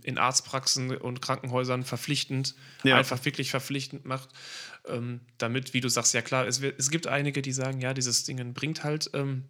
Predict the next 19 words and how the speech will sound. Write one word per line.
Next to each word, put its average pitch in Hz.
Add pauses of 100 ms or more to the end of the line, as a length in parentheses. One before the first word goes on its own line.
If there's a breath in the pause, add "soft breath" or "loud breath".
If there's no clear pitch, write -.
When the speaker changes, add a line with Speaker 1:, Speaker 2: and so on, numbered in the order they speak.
(140)
Speaker 1:
bringt 147
halt 147
nichts, 143
du, 127 (160)
du 131
kannst, 131
äh, 131 (640 loud breath)
äh, 123
du 131
kannst 131
dich 131
trotzdem -
anstecken 147
und 143
sowas. 147
Ja, 127
das 139
ist 131
richtig, 175